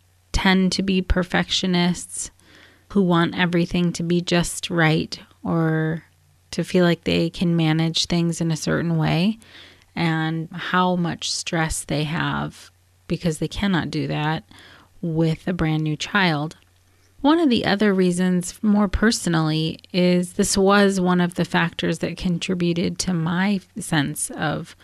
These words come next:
overwhelm during my postpartum period.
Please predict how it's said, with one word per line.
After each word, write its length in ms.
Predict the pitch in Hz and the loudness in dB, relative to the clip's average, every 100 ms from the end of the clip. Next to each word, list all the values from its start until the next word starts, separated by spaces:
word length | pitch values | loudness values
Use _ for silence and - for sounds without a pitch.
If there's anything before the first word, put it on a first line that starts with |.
| - - - - _ _ - | -20 -20 -20 -20 _ _ 0
overwhelm 720 | 180 165 160 165 156 160 160 | 2 2 0 0 -2 -4 -4
during 320 | 175 170 170 | -4 -2 -2
my 320 | 175 170 - - | -2 -2 -6 -6
postpartum 600 | - 175 - 170 160 156 | -4 -4 -2 -2 0 -4
period. 580 | - 151 151 147 160 | -4 -2 0 -2 -4